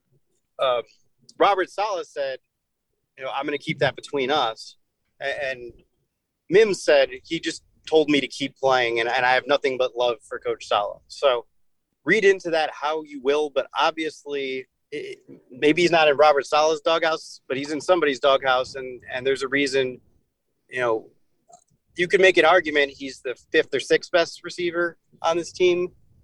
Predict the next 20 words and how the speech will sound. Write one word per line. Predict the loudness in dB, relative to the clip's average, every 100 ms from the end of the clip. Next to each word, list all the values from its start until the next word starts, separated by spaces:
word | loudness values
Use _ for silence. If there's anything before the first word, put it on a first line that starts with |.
| _ -4
but | -4 0
for | -2
him | 0 -2
to | -2
be | -2 -2 -4 -10 _ -2
where | 0
he's | 4
at | 2 2
the | _ -2
depth | 0
chart | -2 -2 -2
right | -6
now | -4 -6 -4
is | -6 _ -8
about | -6 -6
eight | -4 -2
or | -2
nine. | 0 -2 -4 -10 _ _ _ _ _ _ _ -4
That, | -2 -2 _ _ _ _ _ _ -4
that | -2 -4